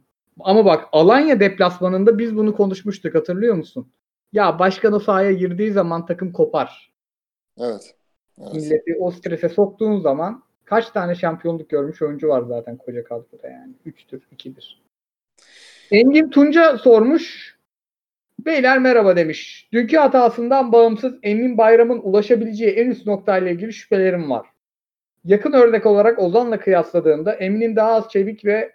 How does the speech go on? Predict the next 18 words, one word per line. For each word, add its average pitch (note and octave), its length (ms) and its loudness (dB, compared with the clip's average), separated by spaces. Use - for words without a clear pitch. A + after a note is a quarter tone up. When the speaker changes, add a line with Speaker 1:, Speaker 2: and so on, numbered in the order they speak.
Speaker 1:
hava G3+ 200 -2
toplarında G3+ 480 -4
timinginin G3 560 -4
daha F#3 200 0
kötü F#3+ 180 -4
olduğunu E3 320 -2
düşünüyorum. F3 460 0
Sizin F#3 220 -10
fikriniz E3+ 460 -16
nedir?" D#3+ 300 -4
demiş. C3+ 380 -8
Abi G#3 360 0
şunu B3+ 480 -2
çok C#4 220 0
net A#3+ 140 0
söyleyebiliriz G#3+ 720 0
ya. A#2+ 380 -4
Bir, G3+ 460 -6